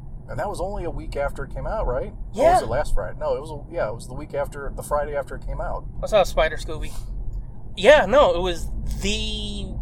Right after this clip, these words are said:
Speaker 2: it was exactly one week after it came out. We were gonna
Speaker 1: Yeah.
Speaker 2: go the day after.
Speaker 1: Yeah.
Speaker 2: And that, exactly a week after it came out, it was like, "Here's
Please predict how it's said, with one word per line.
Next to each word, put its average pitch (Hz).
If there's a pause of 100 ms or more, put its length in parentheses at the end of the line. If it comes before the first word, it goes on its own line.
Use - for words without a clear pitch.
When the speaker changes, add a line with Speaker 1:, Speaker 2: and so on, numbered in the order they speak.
(140)
Speaker 2:
it 208
was 180
exactly 202
one 190
week 208
after 196
it 185
came 196
out. 180
We 156
were 151
gonna 165
Speaker 1:
Yeah. 160
Speaker 2:
go 170
the 165
day 175
after. 151 (120)
Speaker 1:
Yeah. 98 (400)
Speaker 2:
And 175
that, 165 (400)
exactly 180
a 175
week 160
after 180
it 180
came 165
out, 170 (380)
it 180
was 175
like, 151
"Here's 233